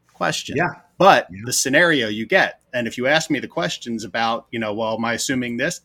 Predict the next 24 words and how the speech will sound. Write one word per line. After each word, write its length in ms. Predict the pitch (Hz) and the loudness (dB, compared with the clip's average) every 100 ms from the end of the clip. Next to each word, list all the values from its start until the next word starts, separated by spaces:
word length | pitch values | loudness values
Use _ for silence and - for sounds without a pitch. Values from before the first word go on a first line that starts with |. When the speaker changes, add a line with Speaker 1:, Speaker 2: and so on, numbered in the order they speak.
| - | -8
Speaker 1:
Well, 260 | 143 - - | -2 -2 -2
guess 180 | 175 - | -6 -2
what? 160 | 180 | -4
You 100 | 135 | -4
just 200 | 160 160 | -6 -6
learned 440 | 104 139 151 98 - | -4 -2 -2 -2 -10
because 340 | 120 127 131 113 | -10 -4 -4 -2
you're 120 | 120 | 0
asking 320 | 127 - 127 | -2 -4 -8
that 160 | 117 - | -10 -8
question. 380 | 135 156 - - _ _ _ _ - _ _ _ _ - - | -6 -6 -8 -18 _ _ _ _ -20 _ _ _ _ -20 -12
Speaker 2:
The 100 | - | -6
thing 220 | 107 160 165 | 0 2 4
that 80 | 151 | 4
I 60 | |
tell 260 | - 143 139 | 4 4 4
everybody 520 | 123 117 107 101 95 - _ _ | 2 2 2 0 -4 -10 _ _
is 180 | - 117 | -2 2
if 140 | 117 113 | 2 4
they 160 | 131 | 2
say 240 | 143 165 143 | 2 0 0
one 340 | 107 120 147 | 2 2 2
is 180 | 151 - | 0 0
right 400 | 120 95 - | -2 -2 -6